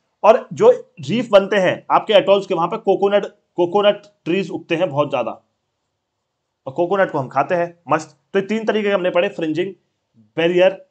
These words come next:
और एटॉल। एटॉल का याद रखना है, कोकोनट, बैरियर का एग्जांपल याद रखना है ऑस्ट्रेलिया वाला। Best condition for the survival of coral। अब देखो कंडीशन पे आ जाओ, ये आप, आज का हमारा लास्ट टॉपिक होने वाला है। सबसे पहले है कि भैया जो आपका पानी का टेम्परेचर है वो बीस डिग्री से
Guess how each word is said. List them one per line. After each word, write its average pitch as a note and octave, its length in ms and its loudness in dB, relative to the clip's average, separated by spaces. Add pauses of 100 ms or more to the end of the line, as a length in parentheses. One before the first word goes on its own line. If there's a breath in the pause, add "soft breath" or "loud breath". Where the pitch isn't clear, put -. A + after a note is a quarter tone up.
(140)
और F3 180 -2
एटॉल। B2+ 280 -4 (220)
एटॉल G3 240 0
का G3 120 0
याद F3+ 140 2
रखना F3 200 -4
है, F3 60 -4
कोकोनट, D#3 500 -4
बैरियर D3+ 280 -4
का F3 100 -2
एग्जांपल D#3 340 -4
याद D#3 120 -2
रखना D3+ 200 -8
है D3+ 320 -10
ऑस्ट्रेलिया C3+ 380 -8
वाला। A2 160 -8 (880)
Best A#3 160 2
condition G#3+ 480 -6
for F#3+ 140 0
the G3 100 -4
survival E3+ 440 0
of E3+ 120 -2
coral। B2+ 240 -4 (100)
अब F3 80 -6
देखो G3 160 -4
कंडीशन E3+ 400 -4
पे D3+ 80 0
आ C3 60 0
जाओ, D#3 260 0 (200)
ये D3 80 -2
आप, D#3 280 2
आज D3 180 0
का E3 80 -2
हमारा D3+ 200 0
लास्ट C#3 220 0
टॉपिक C#3 180 -4
होने C3+ 120 -4
वाला C3 160 -2
है। F3 80 -4
सबसे F3+ 260 -8
पहले F#3 180 0
है E3+ 240 -6 (1500)
कि - 60 4
भैया A3 160 8
जो A3 100 8
आपका A3 220 4
पानी G3+ 340 2
का A3+ 100 2
टेम्परेचर G3+ 500 -2
है A3 60 0
वो A3+ 80 4
बीस G3 360 -6
डिग्री G#3+ 260 -2
से G3 380 -2